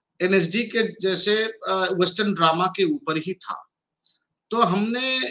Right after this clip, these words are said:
अ, उसी कॉलेज में पढ़ते हुए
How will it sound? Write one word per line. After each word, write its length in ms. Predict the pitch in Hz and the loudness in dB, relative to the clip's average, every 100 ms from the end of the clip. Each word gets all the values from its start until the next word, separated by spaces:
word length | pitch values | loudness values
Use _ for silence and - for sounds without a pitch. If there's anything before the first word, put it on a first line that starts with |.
| - | -4
अ, 800 | 202 202 202 196 190 185 180 175 | -2 0 0 0 2 4 4 2
उसी 420 | 180 190 - 254 220 | 2 4 4 2 -6
कॉलेज 420 | - 175 208 208 | 0 2 2 2
में 180 | 240 240 | -2 0
पढ़ते 380 | 175 160 - | 0 0 0
हुए 400 | 240 196 160 175 | 0 0 0 0